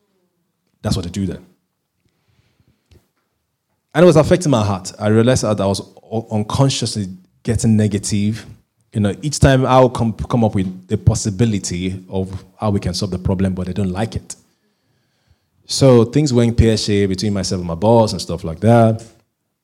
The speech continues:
And one day I said to her, I said, "I would like to be excused from that meeting." Can I give you a hint, a tip here? Please ensure that you are very good at what you do. Ensure you are very good at what you do.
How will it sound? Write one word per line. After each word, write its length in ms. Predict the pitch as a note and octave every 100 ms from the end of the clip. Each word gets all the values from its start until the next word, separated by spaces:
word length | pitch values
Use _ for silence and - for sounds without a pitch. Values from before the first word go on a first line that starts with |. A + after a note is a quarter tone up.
| _ _ _ _ -
And 120 | A#2
one 120 | D#3
day 80 | D3+
I 60 | G2+
said 180 | G#2+ -
to 80 |
her, 80 | G2
I 20 |
said, 120 | F#2+ G#2+
"I 20 |
would 100 | A2
like 160 | D#3
to 80 | -
be 80 | G#2
excused 380 | F2+ - G2 F2+
from 80 | E2+
that 180 | F2
meeting." 300 | E2 E2 D#2+ _ _ _ _ _ _ _ _ _ _ _ _ _ _ _ -
Can 120 | A2
I 80 | D3
give 200 | C#3+ C3+
you 80 | G2+
a 40 |
hint, 280 | G#2 F#2 F#2
a 200 | E2 E2+
tip 240 | - A2+
here? 220 | F#2+ D#2+ - _ - - -
Please 180 | D#3 C#3
ensure 220 | A#2+ D#3
that 100 | A2+
you 80 | G#2+
are 40 |
very 300 | F2+ A#2 A2+
good 140 | G#2 F2+
at 80 |
what 140 | E2+ E2
you 80 | D2+
do. 180 | D#2 - - _ _ _ _ _ _ _ _ _ _ _ _ A3 G#3 _ G#3+ _ _ _ _ _ _ _ _ _ _ _ _ _ -
Ensure 280 | A2 C#3+ C#3
you 100 | A2
are 60 |
very 520 | F#2 F2 A2+ A2 A2
good 220 | G2+ G#2 F#2
at 100 | F2
what 220 | F#2 E2+
you 60 |
do. 260 | D#2 E2